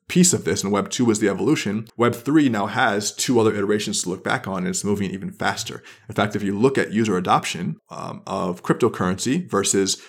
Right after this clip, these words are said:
user adoption of the original internet, right now, just in terms of timeline, we're in about nineteen ninety-seven here in two thousand one, in two thousand twenty-one.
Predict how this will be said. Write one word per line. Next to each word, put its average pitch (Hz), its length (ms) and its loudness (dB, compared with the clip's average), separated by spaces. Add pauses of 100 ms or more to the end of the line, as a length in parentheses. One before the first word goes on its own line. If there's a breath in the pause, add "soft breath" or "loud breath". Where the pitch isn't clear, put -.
(120 loud breath)
user 107 220 2
adoption 101 320 0
of 92 80 -2
the 92 80 0
original 101 280 0
internet, 110 420 -2 (260 loud breath)
right 117 260 2
now, 107 480 2
just 165 180 2
in - 60 -6
terms 139 160 -2
of 113 140 -4
timeline, 95 760 -4 (220 loud breath)
we're 104 300 6
in 113 160 2
about 98 280 2
nineteen 92 300 -4
ninety-seven 90 520 -2
here 92 160 -2
in 90 100 -2
two 104 120 -4
thousand 90 340 -4
one, - 220 -10
in 92 60 -6
two 113 140 0
thousand 95 180 0
twenty-one. 90 480 -2